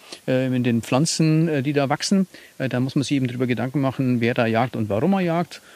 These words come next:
äh, und wie der Wald sonst aussehen könnte, wenn eben intensiv gejagt werden würde. Also dieser Unterschied ist oft, oft sehr deutlich zu sehen. Äh, und dieser Zaun ist deswegen von, von, aus unserer Sicht nur eine Krücke und eigentlich wie ein Korsett für den Wald,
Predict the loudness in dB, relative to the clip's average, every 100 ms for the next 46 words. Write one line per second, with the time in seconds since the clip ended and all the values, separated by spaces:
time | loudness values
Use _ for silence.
0 | -20 -12 -4 -4 -2 -4 -4 -2 -2 0
1 | -2 0 -2 -2 -4 -2 -2 -2 -2 0
2 | 0 0 0 0 -2 -2 -2 -2 -2 -2
3 | -2 0 0 0 -2 -2 -2 -4 -4 -6
4 | -6 -6 -6 -4 -6 2 4 4 0 -2
5 | -4 -6 -8 -10 -8 -8 -2 -4 -2 -2
6 | 0 0 0 -2 0 -2 -2 -6 -20 -20
7 | -10 -2 0 0 -2 -4 -4 -6 -2 0
8 | 0 -2 -4 -4 -4 -4 -6 -6 -6 -8
9 | -6 -4 -4 -6 -4 0 0 0 0 0
10 | 0 0 2 4 2 0 -18 -20 -14 -4
11 | -4 -2 -4 -4 -2 -2 -2 -4 0 -2
12 | 0 0 0 0 -2 -4